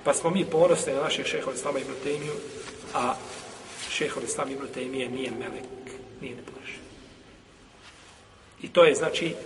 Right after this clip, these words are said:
menhe-, menheđ ehlu sunneta kada je u pitanju ulema. Ulema ima svoje mjesto, neprikosnoveno, znači,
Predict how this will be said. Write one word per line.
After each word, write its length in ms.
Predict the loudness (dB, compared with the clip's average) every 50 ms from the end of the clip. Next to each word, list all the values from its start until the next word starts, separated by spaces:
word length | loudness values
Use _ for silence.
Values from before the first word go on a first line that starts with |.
| -12 -12 -14 -14 -14 -14 -10 -4
menhe-, 500 | 0 4 4 4 4 2 -2 -4 -4 -2
menheđ 380 | 0 2 2 4 2 2 4 2
ehlu 220 | 2 2 0 -2
sunneta 380 | -2 0 0 0 0 -2 -4 -4
kada 120 | -2 0
je 40 | 0
u 80 | 0 -2
pitanju 280 | -2 -4 -2 -2 -2
ulema. 180 | -4 -4 -4 -8 -10 -12 -14 -14 -14 -16 -16 -16 -18 -18 -18 -18 -18 -16 -10 -4
Ulema 240 | 0 2 2 2 2
ima 140 | 0 0 -2
svoje 240 | -2 -2 -2 -2 0
mjesto, 340 | 2 2 2 2 0 -2 -4 -8 -10 -12 -14 -12 -4 0
neprikosnoveno, 760 | 0 0 2 0 -6 -4 -4 -4 -2 0 0 2 2 2 0 -2 -6 -10 -12 -12 -12 -12 -10
znači, 280 | -10 -6 -6 -8 -8